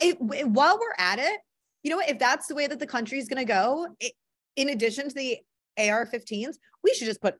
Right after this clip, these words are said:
pipe bombs, mo-, mo-, Molotov cocktails. Let's just put it all on the friggin' shelf. Because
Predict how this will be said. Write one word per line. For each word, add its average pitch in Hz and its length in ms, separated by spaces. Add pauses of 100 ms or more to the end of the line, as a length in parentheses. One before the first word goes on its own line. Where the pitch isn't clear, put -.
pipe 208 280
bombs, 254 760 (640)
mo-, 196 360
mo-, 214 480
Molotov 220 540
cocktails. 247 440
Let's - 160
just 440 180
put 427 100
it 370 120
all 294 220
on 349 100
the 269 100
friggin' 202 360
shelf. 139 380
Because 330 320